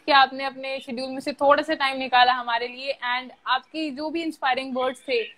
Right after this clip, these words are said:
इन पिछले तीस minute में, ये इतने important रहे हमारे लिए कि आने वाले time में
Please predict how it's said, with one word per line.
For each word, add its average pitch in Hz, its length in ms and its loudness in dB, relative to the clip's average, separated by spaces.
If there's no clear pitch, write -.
इन 277 180 -2
पिछले 285 380 -2
तीस 302 360 -2
minute 262 260 -4
में, 269 220 -4
ये 294 420 0
इतने 320 320 0
important 294 480 2
रहे 269 160 2
हमारे 254 300 2
लिए 247 240 -6
कि 302 180 -4
आने 254 300 2
वाले 277 240 2
time 254 300 -2
में 262 240 -4